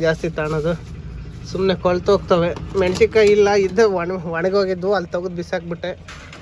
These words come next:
ನಾಳೆಗೆ ನೋಡ್ಕೊಳ್ಳೋಣಂತೆ. ಇವಾಗ ಸದ್ಯಕ್ಕೆ ಒಂದು ಗಂಟೆ ರೆಸ್ಟ್ ತಕೊಂಡು ಹೋಗೋಣಂತೆ. ಫುಲ್ ಸೆಕೆ ಬಿಸ್ಲೈತ್ ಗುರು, ಬಿಸ್ಲೇ ಕಾಣೋದಿಲ್ಲ, ಆದ್ರೂ ಗಾಳಿ ಹೊಡಿತೈತೆ.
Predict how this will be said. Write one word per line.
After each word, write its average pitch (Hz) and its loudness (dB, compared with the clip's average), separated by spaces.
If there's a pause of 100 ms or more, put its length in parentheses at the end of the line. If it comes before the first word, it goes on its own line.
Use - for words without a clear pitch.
(840)
ನಾಳೆಗೆ 160 -6
ನೋಡ್ಕೊಳ್ಳೋಣಂತೆ. 175 -4 (1300)
ಇವಾಗ 156 -6
ಸದ್ಯಕ್ಕೆ 175 -6
ಒಂದು 160 -12
ಗಂಟೆ 170 -10 (120)
ರೆಸ್ಟ್ - -14
ತಕೊಂಡು 185 -12
ಹೋಗೋಣಂತೆ. 170 -12
ಫುಲ್ 165 -14
ಸೆಕೆ 170 -8 (1500)
ಬಿಸ್ಲೈತ್ 254 -6
ಗುರು, 254 -2 (460)
ಬಿಸ್ಲೇ 247 -10
ಕಾಣೋದಿಲ್ಲ, 220 -8 (100)
ಆದ್ರೂ 220 -8 (100)
ಗಾಳಿ 185 -4
ಹೊಡಿತೈತೆ. 185 -8